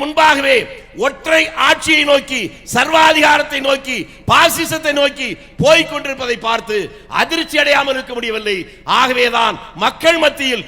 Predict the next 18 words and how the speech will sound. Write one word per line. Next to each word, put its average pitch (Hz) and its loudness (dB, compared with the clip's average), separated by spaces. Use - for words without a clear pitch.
இந்த 240 -2
எழுச்சியை 302 0
மீண்டும் 294 -4
உருவாக்க 302 4
வேண்டும் 320 2
என்கின்ற 247 -4
முடிவோடு 311 2
இப்படிப்பட்ட 240 -4
கூட்டத்தை 254 -6
உருவாக்கி 220 -6
இருக்கிறோம். 170 -10
இந்த 233 -2
கூட்டத்தில் 285 -2
இருக்கிற 269 -2
எண்ணிக்கையை 302 -2
பற்றி 285 -4
நான் 277 -2
கவலைப்படவில்லை. 262 -2